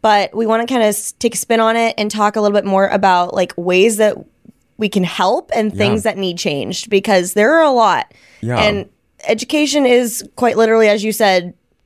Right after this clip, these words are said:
Speaker 1: on
Speaker 2: On fire.
Speaker 1: fire.
Speaker 2: <laughs>
Speaker 1: It's, yeah, we, we have a lot <laughs> going on. And so we wanted to just take this episode to kinda chat about that and, like, share some of your experiences that we've gotten from, um, different posts that we've put out.
Speaker 2: Yeah.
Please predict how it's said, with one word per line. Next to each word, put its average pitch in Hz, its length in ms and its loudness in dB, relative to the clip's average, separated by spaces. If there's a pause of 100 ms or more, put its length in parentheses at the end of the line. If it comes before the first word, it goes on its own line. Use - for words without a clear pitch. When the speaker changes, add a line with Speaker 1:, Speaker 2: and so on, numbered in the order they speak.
(300)
Speaker 1:
on 202 140 -2
Speaker 2:
On - 20 -10
fire. 98 600 -2
Speaker 1:
fire. 160 120 -2
Speaker 2:
<laughs> - 20 0
Speaker 1:
It's, - 200 -6
yeah, 160 340 -4
we, 226 360 -6
we 233 300 -4
have 269 200 0
a 247 40 0
lot 185 460 0
<laughs> - 20 -20
going 226 320 2
on. 208 380 0 (320)
And 202 220 0
so 202 140 2
we 202 80 2
wanted 214 200 0
to 208 60 -12
just 208 180 -10
take 196 180 -2
this 196 140 -4
episode 180 680 2
to 190 100 -4
kinda 180 240 -4
chat 180 260 0
about 175 280 -2
that 190 340 2
and, 175 180 -4
like, 175 260 0 (380)
share 220 280 2
some 226 180 -4
of 202 100 0
your 190 180 0
experiences 190 920 0
that 175 360 2
we've 190 200 -4
gotten 175 480 -2
from, 170 480 -2
um, 180 400 -2
different 180 300 -6
posts 170 240 2
that - 80 -6
we've 180 140 -6
put 165 160 -2
out. 156 300 0
Speaker 2:
Yeah. 104 80 -14